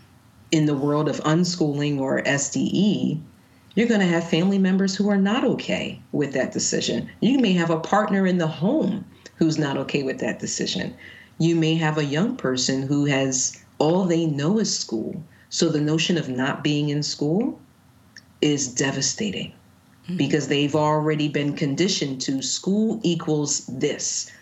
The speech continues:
Speaker 1: level of success. And if I'm not in school, then how will I achieve that? We help plant those seeds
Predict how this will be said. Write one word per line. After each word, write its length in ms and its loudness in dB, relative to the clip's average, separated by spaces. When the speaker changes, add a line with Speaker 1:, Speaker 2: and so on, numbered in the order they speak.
Speaker 1:
level 380 -2
of 80 -8
success. 640 -4
And 160 -2
if 100 -4
I'm 200 0
not 300 2
in 200 4
school, 640 -2
then 140 0
how 400 2
will 180 0
I 120 0
achieve 560 -2
that? 280 -8
We 640 2
help 460 -2
plant 400 0
those 280 0
seeds 680 -2